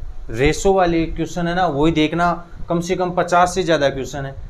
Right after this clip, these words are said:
ठीक है। और हर variety जितना हो सकता है ना, जैसे क्वेश्चन बन के आ सकता है, उनको मैंने sheet में शामिल करने की कोशिश की है। tan theta बराबर चार बटा तीन दे रखा है, Find sin theta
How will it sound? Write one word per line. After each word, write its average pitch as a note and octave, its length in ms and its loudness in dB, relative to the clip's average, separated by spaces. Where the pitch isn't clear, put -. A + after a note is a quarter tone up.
ठीक D#3+ 200 -2
है। F3 240 0
और D#3+ 100 2
हर F#3 260 4
variety D#3+ 500 2
जितना E3 320 -2
हो D#3 200 0
सकता E3 300 -2
है E3+ 60 2
ना, F3+ 100 0
जैसे D#3+ 360 -2
क्वेश्चन F3 300 -4
बन D#3+ 160 -2
के C#3+ 80 -6
आ C3+ 140 0
सकता D3 300 -4
है, E3+ 180 -2
उनको F3 240 0
मैंने D#3 240 0
sheet E3 260 -2
में E3+ 120 0
शामिल E3+ 360 -2
करने C#3 280 -2
की B2 140 -4
कोशिश B2 360 -6
की A#2 160 -10
है। B2+ 80 -8
tan D#3 220 0
theta F3 320 0
बराबर D3 340 2
चार C#3 300 0
बटा C3+ 260 -2
तीन D3+ 280 -4
दे C#3+ 140 2
रखा C3 240 0
है, D#3 140 2
Find C#3+ 520 0
sin C#3+ 440 -2
theta D#3 300 2